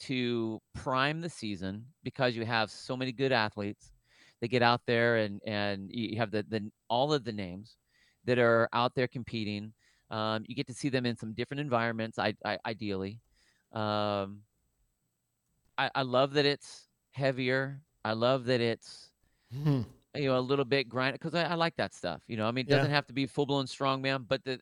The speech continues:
Speaker 1: I, I think that if you are gonna back <laughs> them up with strongman, a strongman event right there, how do you not have a little bit of strongman influence
Speaker 2: Yeah,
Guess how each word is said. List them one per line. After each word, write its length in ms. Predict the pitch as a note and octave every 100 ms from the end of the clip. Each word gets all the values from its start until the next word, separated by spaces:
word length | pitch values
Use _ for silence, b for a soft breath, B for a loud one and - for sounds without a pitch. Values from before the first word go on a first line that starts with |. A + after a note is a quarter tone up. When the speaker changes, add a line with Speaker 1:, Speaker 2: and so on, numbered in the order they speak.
| -
Speaker 1:
I, 180 | B2+ A#2+
I 80 | B2
think 280 | B2 D#3+ D3
that 140 | C3+ B2+ _ _ -
if 180 | C3 A#2+
you 120 | C#3+
are 100 | D3
gonna 220 | C3+ C#3
back 340 | G#2+ C3 B2+ -
<laughs> 100 | -
them 200 | F#3 C3+
up 160 | D3 -
with 160 | B2 C3+
strongman, 720 | - C3+ D3 D3 G#2+ A2 C3 _ _ _ _ _ -
a 60 | A#2+
strongman 460 | - D#3 D3 C#3+
event 220 | B2+ C#3 -
right 180 | C3
there, 140 | B2+ D3+
how 140 | A2+
do 60 | C3
you 60 |
not 220 | B2+ D3 C#3+
have 160 | A2
a 20 |
little 160 | G#2 G2+
bit 160 | G2+ G2+
of 0 |
strongman 460 | - G#2 G2 F#2+
influence 320 | F#2 - F#2
Speaker 2:
Yeah, 260 | C#3+ C#3+ E3